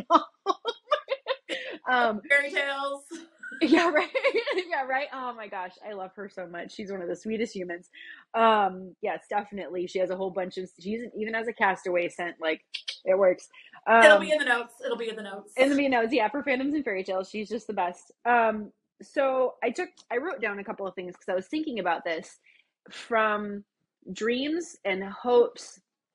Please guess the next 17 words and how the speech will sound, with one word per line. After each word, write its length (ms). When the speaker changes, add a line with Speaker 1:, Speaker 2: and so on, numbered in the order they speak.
Speaker 1:
It 160
lived 460
up 260
to 480
all 120
the 120
things 280
I 100
was 200
hoping 400
for, 520
um, 680
because 460
I 100
was 240
looking 360
forward 680